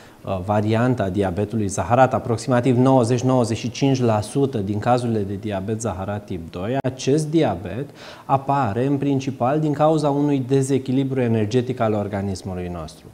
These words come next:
Cauza cea mai frecventă care duce la apariția diabetului zaharat tip doi este un dezechilibru între aportul energetic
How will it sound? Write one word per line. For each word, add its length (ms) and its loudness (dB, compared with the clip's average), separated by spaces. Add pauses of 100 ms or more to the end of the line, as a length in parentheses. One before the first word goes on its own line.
(320)
Cauza 320 4
cea 140 0
mai 180 2
frecventă 600 0
care 280 -4
duce 220 -4
la 120 -2
apariția 460 -6
diabetului 540 -6
zaharat 520 -8
tip 200 -10
doi 180 0
este 200 -4
un 180 0
dezechilibru 760 0
între 260 -2
aportul 600 -2
energetic 760 -6